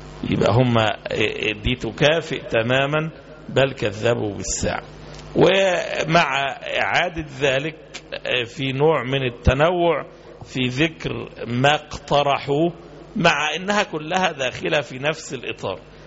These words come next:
اقتراحات يزعمون، آه، يتعللون بها عن الإيمان. قالوا: "لولا أنزل علينا الملائكة أو نرى ربنا". بقى هنا، آه،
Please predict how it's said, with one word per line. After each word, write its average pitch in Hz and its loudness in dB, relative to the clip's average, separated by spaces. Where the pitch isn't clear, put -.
اقتراحات 135 0
يزعمون، 123 -2
آه، 113 -2
يتعللون 139 0
بها 160 0
عن 120 -4
الإيمان. 98 -10
قالوا: 147 4
"لولا 123 2
أنزل 110 0
علينا 104 0
الملائكة 151 0
أو 165 4
نرى 131 2
ربنا". 95 -4
بقى 113 2
هنا، 117 0
آه، 110 -4